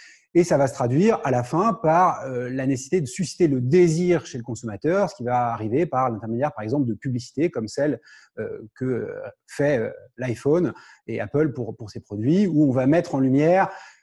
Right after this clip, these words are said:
euh, les caractéristiques du produit, euh, le fait qu'il a un design compact, euh,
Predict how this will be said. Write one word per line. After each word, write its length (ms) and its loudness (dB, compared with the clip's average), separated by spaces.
euh, 120 -4
les 120 4
caractéristiques 640 2
du 120 0
produit, 720 4
euh, 180 2
le 120 0
fait 220 -2
qu'il 160 -6
a 80 0
un 60 -4
design 540 0
compact, 800 2
euh, 140 0